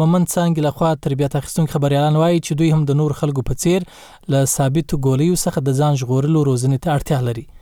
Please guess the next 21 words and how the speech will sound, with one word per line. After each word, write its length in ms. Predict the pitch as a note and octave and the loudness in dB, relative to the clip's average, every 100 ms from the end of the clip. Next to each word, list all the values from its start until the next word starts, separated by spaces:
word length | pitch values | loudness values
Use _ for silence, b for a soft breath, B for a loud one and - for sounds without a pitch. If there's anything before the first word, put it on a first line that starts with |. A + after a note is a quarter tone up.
| B B B - | B B B -2
دوی 140 | D3 C#3 | 0 2
ته 120 | D3 | 2
نن 180 | D#3+ D3 | 2 2
د 100 | C3 | 0
هلال 220 | C3 C3 B2+ | 0 0 0
احمر 280 | C#3 C#3+ C3+ | 0 2 0
لخوا 260 | - D#3+ D#3+ D3 | 0 0 2 2
یو 100 | C3+ C3 | 0 0
ورځنی 420 | A#2+ C3 C#3 - | 0 0 0 -2
تربیت 360 | B2 B2 - C3+ | -2 -2 -2 -2
ورکړل 360 | A#2 - A#2 | -2 -4 -6
سو. 80 | - - b - | -8 -14 b -6
په 40 | D#3+ | 0
دې 60 | F#3 | 2
اړه 100 | F3+ | 2
نور 100 | F3 D3+ | 2 0
حال 140 | E3 D3+ B B B B - | -2 -2 B B B B -2
د 160 | C#3 C3+ C3+ | 2 2 0
مشال 320 | - D#3 C#3 | 0 0 0
راډیو 240 | C3+ C3 | -2 -2
خبریال 500 | C3 C3+ D3+ E3 E3 | 0 0 2 2 0